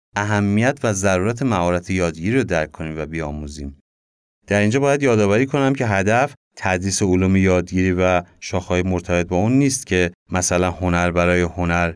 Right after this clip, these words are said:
یادگیری برای یادگیری باشه، بلکه هدف ما یادگیری برای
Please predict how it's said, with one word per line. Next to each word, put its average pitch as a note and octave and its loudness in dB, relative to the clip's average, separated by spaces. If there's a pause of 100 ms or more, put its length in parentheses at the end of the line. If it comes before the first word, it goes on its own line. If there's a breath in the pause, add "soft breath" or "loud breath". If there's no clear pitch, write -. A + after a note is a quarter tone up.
(140)
یادگیری F2 0
برای F2 2
یادگیری E2 -2
باشه، E2 -4 (380)
بلکه C3 0
هدف G2+ 0
ما B2 2 (180)
یادگیری G2+ 2
برای C3+ 2